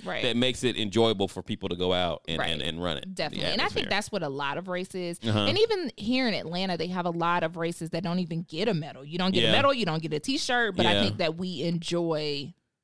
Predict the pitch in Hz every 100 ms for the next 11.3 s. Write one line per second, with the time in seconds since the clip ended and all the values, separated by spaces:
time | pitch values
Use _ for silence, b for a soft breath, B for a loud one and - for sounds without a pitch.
0 | _ - 104 90 85 82 80 165 160 147
1 | 147 127 71 156 147 147 101 87 - -
2 | 87 87 85 80 B B 285 330 - -
3 | _ _ 180 160 117 107 92 90 - 87
4 | 78 82 80 80 95 180 151 135 123 123
5 | 233 269 226 202 175 170 151 B - 156
6 | - 160 120 92 82 80 78 - - -
7 | - 104 101 87 - - 147 120 95 -
8 | 180 175 B B 110 104 127 160 - 127
9 | 185 - 180 156 135 131 127 117 85 117
10 | - 180 190 185 147 147 - 165 175 175
11 | 117 120